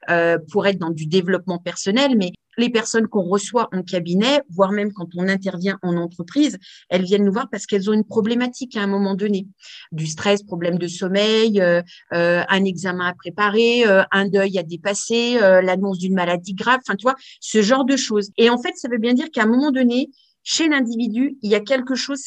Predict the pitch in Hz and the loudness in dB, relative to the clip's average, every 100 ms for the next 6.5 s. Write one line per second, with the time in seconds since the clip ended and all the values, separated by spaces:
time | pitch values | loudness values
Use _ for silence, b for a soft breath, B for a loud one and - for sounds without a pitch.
0 | - _ - 240 247 - 208 196 190 - | -16 _ 0 0 0 -4 -4 -4 -6 -12
1 | - _ _ - 208 220 254 - 285 285 | -20 _ _ -4 0 0 0 0 0 2
2 | 269 233 233 208 202 226 202 202 - 226 | 0 0 0 0 0 0 -2 -6 -4 -4
3 | 190 - 208 185 160 B B B B 247 | -4 -4 -2 -2 -6 B B B B 2
4 | 220 - 254 233 226 240 302 392 - - | 2 0 2 4 6 8 8 4 -4 0
5 | 226 220 208 247 254 294 277 247 233 214 | 2 4 2 -2 -6 -6 -4 -6 -6 -8
6 | - 185 190 - 320 | -6 -6 -6 -2 -4